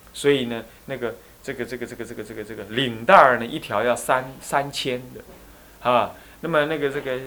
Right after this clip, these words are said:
这个，呃，劳力士表呢，红寻的都还是太差，要什么？要钻石的，那才是可以。一，一粒呢，啊，二十几万，那小 case，那这样才觉得怎么样？才形色庄严，那是错的。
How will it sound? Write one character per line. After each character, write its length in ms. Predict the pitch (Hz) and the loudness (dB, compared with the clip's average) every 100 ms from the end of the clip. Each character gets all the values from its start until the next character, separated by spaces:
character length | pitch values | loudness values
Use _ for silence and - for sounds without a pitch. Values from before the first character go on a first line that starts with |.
| 131 | -10
这 80 | |
个， 180 | 139 127 123 - - - - - | -8 -8 -8 -18 -20 -20 -20 -16
呃， 220 | - - | -12 -6
劳 220 | 139 147 185 | 8 10 10
力 180 | 247 | 6
士 200 | 196 220 180 | 0 -2 -2
表 340 | 127 101 104 | 0 0 0
呢， 180 | 117 113 - - - | -6 -8 -14 -20 -8
红 240 | - 151 233 | 4 6 6
寻 300 | - 123 143 | 2 0 2
的 80 | |
都 140 | 143 156 | 2 2
还 140 | 117 | 0
是 120 | 117 | -2
太 200 | - 131 | 0 0
差， 320 | 113 107 104 - - - - - - | 0 -4 -8 -8 -20 -20 -20 -20 -2
要 140 | 175 156 | 2 4
什 80 | |
么？ 80 | 101 | 2
要 100 | 139 | -4
钻 380 | 151 285 262 131 | -2 10 10 10
石 420 | 120 - - - | 0 -6 -6 -12
的， 100 | 92 - - - | -16 -18 -20 -10
那 100 | 131 | -10
才 160 | - | -8
是 120 | 95 104 | -10 -12
可 180 | - 85 | -16 -18
以。 580 | 80 - - - - 190 | -20 -20 -20 -20 -6 -4
一， 200 | 196 202 | 0 2
一 20 | |
粒 300 | 196 226 175 | 6 6 4
呢， 160 | 151 143 - - | -2 -8 -16 -14
啊， 80 | - | -2
二 100 | - | 0
十 140 | 147 120 | 0 -2
几 220 | - 90 | -10 -10
万， 260 | 101 120 - 98 | -6 -6 -8 -18
那 80 | 90 | -16
小 140 | - 87 - | -16 -16 -16
case， 540 | - 175 95 - - - - - - - - - - - | -14 -14 -14 -14 -14 -16 -20 -20 -20 -20 -20 -20 -20 -16
那 80 | 117 | -8
这 100 | 190 | 2
样 140 | 226 | 2
才 120 | 104 92 | 2 -6
觉 160 | 90 | -12
得 100 | 85 | -12
怎 100 | 87 | -14
么 60 | 80 | -16
样？ 80 | 78 - - | -20 -20 -10
才 100 | 117 | -6
形 360 | 120 - 123 151 | -2 -2 -2 -2
色 280 | 175 165 117 | 0 0 0
庄 300 | 117 95 92 | -4 -6 -8
严， 120 | 90 - - - - - - | -16 -20 -20 -20 4 6 6
那 80 | 107 | 2
是 100 | 104 | -8
错 180 | - - | -12 -14
的。 140 | - | -16